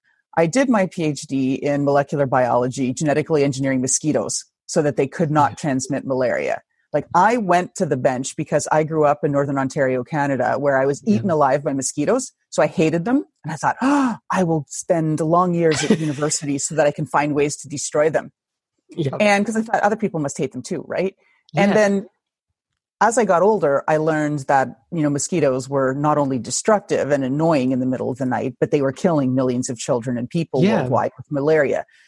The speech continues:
Speaker 1: So
Speaker 2: Yeah.
Speaker 1: at that time, I became a social entrepreneur, but I didn't really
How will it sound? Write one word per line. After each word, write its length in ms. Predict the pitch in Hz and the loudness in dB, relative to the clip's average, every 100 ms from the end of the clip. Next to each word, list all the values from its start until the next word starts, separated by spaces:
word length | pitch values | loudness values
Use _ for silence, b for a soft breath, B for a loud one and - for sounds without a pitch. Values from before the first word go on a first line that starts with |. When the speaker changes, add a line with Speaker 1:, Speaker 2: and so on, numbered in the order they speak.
| b | b
Speaker 1:
So 320 | - 202 165 | 2 4 2
Speaker 2:
Yeah. 60 | 131 | 0
Speaker 1:
at 180 | 233 277 | 0 2
that 200 | 254 - | 0 0
time, 340 | 202 180 143 - | 0 0 0 -2
I 80 | 156 | -4
became 320 | 151 180 151 | -2 -2 -2
a 40 | |
social 440 | - 170 170 170 139 | 0 0 -2 -2 -2
entrepreneur, 580 | 139 - - 151 151 123 | -4 -8 -8 -2 0 0
but 140 | 135 | -2
I 60 | 151 | 0
didn't 280 | 262 247 | 0 0
really 460 | 165 170 170 135 | 0 0 2 0